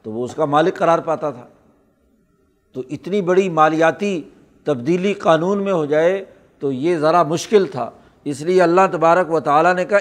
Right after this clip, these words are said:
"इन कुंतुम आमंतुम बिल्लाहि", अगर तुम वाकई अल्लाह पर ईमान रखने वाले हो, ईमान कामिल है और उसके लिए जंग लड़ रहे हो, तो तुम्हें माल गनीमत के इस कानून को जो तकसीम का है, इसे तस्लीम करना होगा।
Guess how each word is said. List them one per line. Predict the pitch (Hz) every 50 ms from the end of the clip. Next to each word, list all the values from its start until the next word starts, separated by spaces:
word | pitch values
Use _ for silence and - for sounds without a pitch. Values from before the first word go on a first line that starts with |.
| 202 202
"इन | 240 254 254 233
कुंतुम | 240 226 226 226 220 202 220 220 208 196 -
आमंतुम | 175 185 185 175 180 185 180 160 - 185 170 165
बिल्लाहि", | 151 160 147 143 151 147 143 123 107 95 - _ _ _ _ _ _ _ _ _ _ _ _ _ _ -
अगर | 135 156 151 196 202 180
तुम | 202 - 190 175 151
वाकई | 127 143 147 156 151 - 233 277 -
अल्लाह | 214 185 180 196 196 180
पर | 165 185 165
ईमान | 160 156 151 156 160 160 156
रखने | 156 143 - 139 151
वाले | 143 139 135 131 139
हो, | 131 113 117 135 175 196
ईमान | 180 151 143 139 143 143 151 165 165 147 - -
कामिल | 156 147 156 165 190 214 214 180
है | 127 135 139 151 170 185 185 - - - _ _ _ _ _ -
और | 175 196 185 -
उसके | 190 196 - - - -
लिए | 240 240 233 240 226
जंग | 180 196 190 196
लड़ | 185 170 160 156
रहे | 160 160 160 156 160
हो, | 151 139 143 165 190 190
तो | 190 175
तुम्हें | 131 - 175 170 180 175
माल | 151 139 147 156 165 185 185
गनीमत | 151 160 156 165 170 180 190 190 - -
के | 175
इस | 170 160 -
कानून | - 170 160 156 151 160 175 185 185 175
को | - 170 170
जो | 147 156 151
तकसीम | - 165 - - - 175 196 202 185
का | 190 180 170
है, | 156 170 190 202 196 - - - - _ _ _ _ -
इसे | 160 139 156 170
तस्लीम | 165 165 - 151 160 180 180 170
करना | 151 147 123 123 123
होगा। | 110 98 92 82